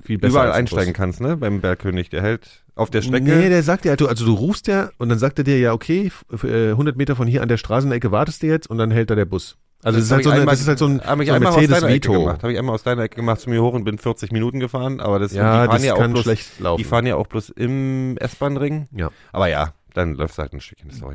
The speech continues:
Speaker 1: Genau, und also der sammelt dann manchmal halt noch Leute ein und lässt welche raus und so, ne? Aber ist halt so ein kleiner Bus, wie so ein Vito. Aber man
Speaker 2: Mhm.
Speaker 1: fühlt sich ein bisschen cool, weil es ist, die sind so total die Top-Ausstattung, ne? Die haben so Ledersitze und verdunkelte Scheiben und so. Also es ist so ein bisschen wie so,
Speaker 2: Das ist schon ganz
Speaker 1: als
Speaker 2: geil.
Speaker 1: wär's der, genau.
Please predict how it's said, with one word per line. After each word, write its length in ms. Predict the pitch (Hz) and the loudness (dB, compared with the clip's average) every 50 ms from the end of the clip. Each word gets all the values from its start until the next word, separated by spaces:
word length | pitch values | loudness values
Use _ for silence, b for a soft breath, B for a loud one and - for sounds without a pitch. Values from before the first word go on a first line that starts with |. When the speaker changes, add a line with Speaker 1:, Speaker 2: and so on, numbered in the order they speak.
| - 101 | -2 0
Speaker 1:
Genau, 180 | 95 90 85 | 0 0 0
und 200 | 85 90 90 92 | 0 -2 -2 -2
also 180 | 95 98 95 104 | -2 -2 0 0
der 140 | 87 95 92 | 0 0 0
sammelt 300 | 85 95 98 107 101 - | 2 2 0 0 0 0
dann 100 | 107 101 | -2 -2
manchmal 280 | 95 92 92 - 98 90 | -2 -4 -4 -4 -4 -6
halt 80 | 87 90 | -4 -4
noch 100 | 92 90 | -4 -2
Leute 280 | 90 82 90 - - - | -2 -2 -2 -4 -6 -6
ein 180 | 64 67 67 | -8 -8 -8
und 160 | - 76 76 - | -10 -12 -12 -10
lässt 260 | 78 82 - - - | -10 -10 -10 -10 -8
welche 200 | 80 76 82 85 | -8 -8 -6 -6
raus 300 | - 76 78 78 - - | -4 -4 -4 -4 -6 -8
und 100 | - 73 | -12 -14
so, 140 | - - 73 | -12 -8 -4
ne? 120 | 95 135 | -4 -2
Aber 200 | - - 113 113 - B B B B B B | 0 0 0 -2 -2 B B B B B B
ist 160 | 113 - - | -4 0 2
halt 160 | 120 113 - | 2 2 2
so 160 | - 113 113 | 2 2 2
ein 160 | 110 110 107 - | 2 0 -2 -2
kleiner 360 | - 113 101 113 113 101 90 | 0 0 2 2 2 2 0
Bus, 200 | 80 82 78 - | -2 -4 -4 -4
wie 60 | 107 | -2
so 80 | 104 110 | -2 -2
ein 120 | 98 95 | -2 -2
Vito. 440 | 104 107 104 - - 76 67 65 - - | -2 -4 -6 -4 -6 -6 -6 -8 -8 -6
Aber 220 | 82 85 101 98 | -4 -2 0 0
man 120 | 95 104 101 | 0 0 0
Speaker 2:
Mhm. 40 | 107 | 0
Speaker 1:
fühlt 160 | 139 147 143 | 0 0 0
sich 140 | 143 117 110 | -2 -4 -4
ein 40 | |
bisschen 220 | 104 - - 101 - - - | -6 -6 -8 -8 -12 -6 -4
cool, 140 | 143 160 156 | -2 0 0
weil 140 | 117 95 | 0 0
es 100 | 90 - | -2 -4
ist, 160 | - 98 - - | -8 -10 -8 -6
die 60 | 98 | -6
sind 140 | 87 107 107 | -4 -4 -4
so 100 | 110 - | -4 -4
total 420 | - - - - 92 78 92 107 | -6 -8 -12 -10 -6 -4 -4 -2
die 120 | 98 92 | -2 -4
Top-Ausstattung, 760 | - - - 120 - - - 110 117 - - 76 73 - 78 76 | -6 -6 -6 -6 -6 -4 -4 -4 -4 -4 -4 -6 -6 -6 -6 -6
ne? 80 | 87 | -4
Die 100 | 98 98 | -2 -2
haben 80 | 101 92 | -2 -2
so 120 | 85 87 | -2 -4
Ledersitze 500 | 85 87 104 107 113 107 101 107 104 101 | -4 -2 0 0 0 0 0 -2 -4 -4
und 60 | 87 | -6
verdunkelte 440 | - 104 78 95 98 95 98 - 90 90 | -6 -6 -4 -4 -4 -4 -4 -6 -6 -6
Scheiben 320 | - 80 80 90 98 101 | -6 -4 -2 -2 -2 -4
und 120 | 82 - - | -4 -6 -8
so. 140 | - 65 62 | -10 -10 -8
Also 160 | - 80 80 | -8 -8 -10
es 60 | 82 | -10
ist 60 | - | -10
so 40 | 98 | -10
ein 60 | 90 | -10
bisschen 260 | 87 - - 95 92 | -10 -10 -10 -8 -6
wie 80 | 85 90 | -6 -6
so, 300 | 82 85 82 80 80 - B B B | -4 -4 -4 -4 -6 -8 B B B
Speaker 2:
Das 80 | B B | B B
ist 80 | - - | -8 -6
schon 80 | 233 | -4
ganz 120 | 190 156 92 | -4 -2 -2
Speaker 1:
als 60 | 92 | 0
Speaker 2:
geil. 80 | 123 123 | 0 2
Speaker 1:
wär's 160 | 98 104 - | 2 0 0
der, 380 | - 101 95 90 85 85 82 82 | 0 0 0 0 0 0 -2 -2
genau. 300 | 80 78 92 82 67 - | -4 -6 -6 -4 -6 -6